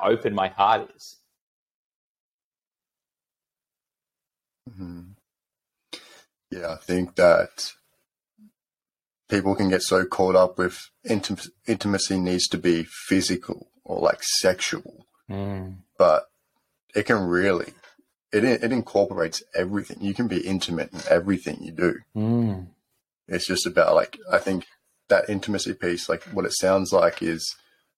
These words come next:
Speaker 2: from your perspective, it's like being super present in the moment with that,
Speaker 1: Mm.
Speaker 2: with that vulnerability, with that openness.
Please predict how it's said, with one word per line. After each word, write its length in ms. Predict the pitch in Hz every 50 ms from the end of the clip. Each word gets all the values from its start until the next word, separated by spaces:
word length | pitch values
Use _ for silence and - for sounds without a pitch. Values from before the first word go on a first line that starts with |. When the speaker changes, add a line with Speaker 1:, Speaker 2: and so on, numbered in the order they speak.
| _ _
Speaker 2:
from 240 | _ - 98 90 90
your 200 | 92 101 123 -
perspective, 760 | - - - - - 113 82 80 - - 78 - - - - _ _ _ _ _ _ _ _ _ -
it's 160 | - - -
like 280 | 92 85 87 - - - _ _ _ _ _ _ _ - - _ _ -
being 420 | 107 104 107 110 113 117 135 135 -
super 460 | - - - - 107 98 - - 95
present 640 | - - - - 87 90 95 90 90 80 80 78 - _ _ _ _ _ _ _ _ _ _ _ _ _ _ _ _ _ _ _ _ _ _ _
in 220 | - 98 95 92 92
the 60 | 90
moment 500 | 90 85 85 87 92 92 90 85 - -
with 300 | 90 95 92 - - -
that, 240 | - - - - - - _ _ _ _ -
Speaker 1:
Mm. 480 | - 101 101 101 98 95 95 92 92 90
Speaker 2:
with 140 | - - -
that 160 | 90 85 87
vulnerability, 760 | 95 87 85 85 85 82 78 87 87 85 87 85 - - -
with 160 | 90 90 -
that 180 | - 92 - - -
openness. 720 | 92 92 92 - - - - - - - - - - -